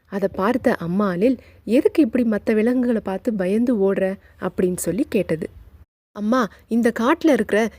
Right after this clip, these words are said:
எல்லா விலங்குகளும் நம்மளை விட ரொம்ப பெரியதா இருக்கு. அதை பார்த்தாலே எனக்கு பயமா இருக்கு," அப்படின்னு சொல்லி சொன்னது. அதுக்கு அம்மா அணில் சிரிச்சுக்கிட்டே, "நமக்கு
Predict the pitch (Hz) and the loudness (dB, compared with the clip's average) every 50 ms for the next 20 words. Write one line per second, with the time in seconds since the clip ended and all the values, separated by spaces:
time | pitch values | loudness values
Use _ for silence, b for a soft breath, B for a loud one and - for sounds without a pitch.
0 | b - 185 208 233 285 339 359 349 320 233 202 196 202 202 208 190 190 180 190 | b -2 0 2 4 6 6 6 4 4 2 0 0 -2 -2 -4 -4 -2 -2 0
1 | 240 240 196 175 185 185 196 202 247 311 339 330 294 214 190 185 185 208 202 185 | 0 -2 -2 -4 -4 -4 -4 -2 0 0 2 2 0 0 0 0 2 2 2 2
2 | 180 185 214 247 277 339 330 - 208 190 202 196 190 180 196 185 165 165 - - | 2 2 2 2 2 2 2 4 4 4 4 2 0 0 -2 -2 -2 -4 -6 -8
3 | - b b b b b - 185 180 185 - - 202 233 302 - - 294 247 220 | -8 b b b b b -4 -2 -2 -2 -4 -4 -2 -2 -2 0 2 2 2 4
4 | 220 240 240 214 202 180 - 214 196 180 165 175 214 247 269 277 269 214 190 180 | 4 4 2 2 0 -2 -2 -2 -2 -2 -2 -2 0 0 0 0 0 0 -2 -2
5 | 165 - - 160 - b b b b b - 180 - - 202 190 175 - 180 247 | -4 -6 -6 -8 -8 b b b b b -8 -4 0 2 2 2 2 0 0 0
6 | 311 - - 196 175 175 170 156 160 - _ b b b b 165 190 247 320 311 | 0 0 -2 -4 -4 -4 -6 -6 -8 -10 _ b b b b -2 2 2 2 4
7 | - 339 - - 190 185 185 208 233 233 202 185 180 175 226 302 247 - b b | 4 2 2 2 0 -2 -4 -2 -2 -2 -2 -4 -4 -2 -2 -2 -2 -4 b b
8 | _ - - - 285 320 311 - 262 - 185 - - 190 233 208 175 - _ _ | _ -4 -2 0 2 2 2 0 -2 -2 -2 -2 0 0 0 0 -2 -6 _ _
9 | _ _ _ _ _ 190 190 202 208 247 320 302 - - 202 202 226 b | _ _ _ _ _ -6 -4 0 2 4 2 2 2 2 0 0 0 b